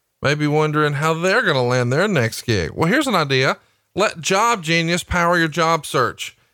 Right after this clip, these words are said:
Job Genius offers free advice on job searching, resume writing, interviewing, and tips to ace your first day on the job. Visit expresspros dot com slash job genius today or search for Job Genius on YouTube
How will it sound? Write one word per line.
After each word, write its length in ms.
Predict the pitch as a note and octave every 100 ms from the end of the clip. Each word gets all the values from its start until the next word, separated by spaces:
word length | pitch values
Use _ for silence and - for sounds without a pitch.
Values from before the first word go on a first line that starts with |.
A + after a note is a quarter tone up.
| _ A#2
Job 380 | B2 E3 F#3+
Genius 400 | D3+ C3+ B2 B2+
offers 340 | G#2+ B2 - B2
free 280 | - E3 F#3+
advice 400 | C#3 A#2+ A#2 A2+
on 120 | G2
job 280 | G#2 F#2+ -
searching, 520 | D#3+ E3 - D#3 C3+
resume 460 | A#2 D3 D3 D3
writing, 460 | C#3 C#3 C3+ C3 B2+
interviewing, 580 | C3 C#3+ C3+ C3 B2+ B2+ - _ -
and 100 | F3+
tips 240 | - - -
to 80 | -
ace 240 | F#3 G3
your 80 | E3
first 320 | F#3+ F3+ -
day 160 | D#3+ D3+
on 140 | D3+
the 60 | C3
job. 440 | C3+ C3+ A2+ F2+ - _ _ _ -
Visit 200 | C3+ C#3+
expresspros 760 | C3+ - F3+ F#3 - E3 C3+
dot 300 | C#3+ F3 F3
com 300 | C#3+ B2+ B2
slash 300 | - G#2 G#2
job 280 | - C3+ D#3+
genius 300 | D3 D3+ C#3+
today 300 | D3 G#2 G#2 -
or 400 | B3 D#3 B2+ - _ _ -
search 240 | A#3 D4+
for 120 | -
Job 320 | D#3 C#3+ C#3
Genius 400 | B2+ A#2+ B2+ D#3
on 220 | - F3+ F#3+
YouTube 440 | B3 - A2+